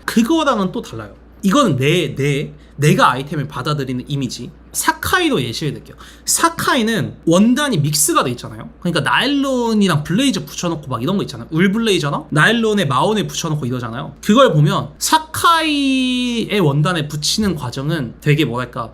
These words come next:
좀 더 디자인 틱해요. 그러니까 시각적으로 사카이라는 아이덴티티를 보여주기 위해서 그런 것들에 썩는데, 그 썩는 부분이 어색하지 않고 자연스럽게 빠지는 게 사카이의 강점이고,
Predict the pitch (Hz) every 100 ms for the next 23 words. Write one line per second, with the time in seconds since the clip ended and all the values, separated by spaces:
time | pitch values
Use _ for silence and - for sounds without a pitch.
0 | - 226 226 226 - - - - 180 175
1 | 277 277 269 262 247 - 208 - 160 110
2 | - - - - 190 - 320 339 339 339
3 | 285 220 233 277 330 - - 330 - 349
4 | 320 294 277 220 - 160 190 226 - -
5 | - 208 147 175 220 208 220 196 147 135
6 | 120 214 143 - - 208 220 226 220 220
7 | 214 190 330 339 262 202 196 117 - 175
8 | - 320 349 349 349 269 196 202 156 135
9 | 160 269 - 285 269 180 143 147 147 -
10 | 160 214 208 202 214 - 190 220 247 254
11 | 254 202 165 - - 262 202 156 135 127
12 | 202 131 139 120